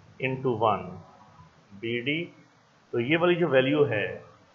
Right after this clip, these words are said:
ये आपके पास A into one by B into B, इसी तरह C into one over D,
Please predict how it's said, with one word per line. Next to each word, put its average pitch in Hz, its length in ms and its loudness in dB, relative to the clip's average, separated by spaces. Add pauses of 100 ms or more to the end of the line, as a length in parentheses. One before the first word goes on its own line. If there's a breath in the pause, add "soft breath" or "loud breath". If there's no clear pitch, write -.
ये 131 160 -2
आपके 131 320 2
पास 127 640 0 (140)
A 135 320 0
into 127 520 -6 (140)
one 113 220 -4
by 127 200 0
B 156 280 -6 (1700)
into 139 400 -4
B, 160 260 -4 (1800)
इसी 175 180 -6
तरह 107 600 0
C - 220 -12 (3000)
into 127 300 -6
one 135 220 2
over 160 300 4
D, 135 60 -2